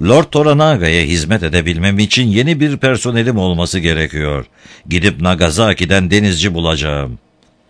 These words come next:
Efendim Yedo'ya vardığımızda size cevap verecek. Domo, Toranaga-sama. Mariko-san, ben Yedo'da nereye gideceğim?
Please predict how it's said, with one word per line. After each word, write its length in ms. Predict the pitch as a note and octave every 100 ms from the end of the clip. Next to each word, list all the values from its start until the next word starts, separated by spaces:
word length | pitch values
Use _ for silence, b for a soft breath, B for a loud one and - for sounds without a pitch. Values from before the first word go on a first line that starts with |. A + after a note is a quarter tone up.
| B B B B -
Efendim 500 | E3+ F#3+ F3 F3+ D3
Yedo'ya 480 | D#3 B2+ D3 D3 A#2
vardığımızda 640 | C3 A2+ B2 A#2 A2+ A#2+
size 320 | - G2+ G#2+
cevap 380 | F#2+ F2 F#2 F#2+
verecek. 520 | D#2 D2+ C2+ C#2+ C2+ - - _ _ b b b b b G2+
Domo, 460 | D#3 C3 E2 B1+ - _
Toranaga-sama. 1120 | - F2 E2+ F2 F#2+ D#2+ D#2 E2 D2+ D2 C#2+ B1+ b b b
Mariko-san, 960 | - G2+ D#3+ G#3 E3 E3 A#2 F2+ C#2 C#2+
ben 100 | B2
Yedo'da 540 | A#2+ A2 C#3+ E2 C#2+
nereye 340 | E2+ G#2+ F2 D#2+
gideceğim? 540 | D2+ D#2+ C#2 D2+ D2+